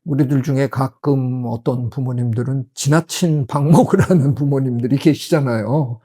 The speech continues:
완전 방목은 잘못하면 그 아이가 진짜 나쁜 길로 들어서는 것, 그런 것도 막지 않는 거잖아요.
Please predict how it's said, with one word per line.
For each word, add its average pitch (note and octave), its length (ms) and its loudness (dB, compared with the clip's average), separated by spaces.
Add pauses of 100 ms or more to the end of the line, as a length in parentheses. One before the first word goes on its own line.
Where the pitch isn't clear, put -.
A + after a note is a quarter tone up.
완전 F#3+ 560 4
방목은 C#3 920 0
잘못하면 F#3 440 0
그 D#3+ 180 2
아이가 C3+ 500 0 (140)
진짜 G3+ 400 2
나쁜 D3+ 360 2
길로 C3+ 500 2
들어서는 C3+ 500 -2
것, B2 280 -2
그런 E3 260 2
것도 D#3+ 320 0
막지 C#3+ 340 -2
않는 C3+ 260 -4
거잖아요. A#2+ 560 -6